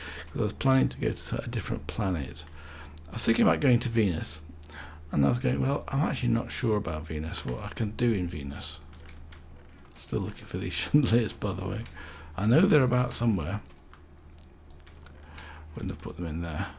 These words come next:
I know where they might be.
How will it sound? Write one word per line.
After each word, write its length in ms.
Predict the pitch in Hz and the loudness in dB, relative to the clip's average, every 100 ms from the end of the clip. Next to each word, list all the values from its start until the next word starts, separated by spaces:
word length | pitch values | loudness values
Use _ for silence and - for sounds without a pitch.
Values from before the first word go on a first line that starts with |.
| - - - - - - - - - - - - - - - - - - - - - - - - - - - - - - - - - | -18 -18 -18 -16 -16 -16 -14 -16 -16 -16 -16 -16 -18 -16 -16 -14 -14 -14 -14 -14 -14 -14 -14 -14 -10 -8 -8 -8 -12 -16 -16 -16 -4
I 220 | 101 98 | 0 2
know 120 | 67 | 0
where 160 | 57 57 | -6 -8
they 60 | |
might 260 | 62 69 - | -8 -8 -4
be. 200 | 120 | 2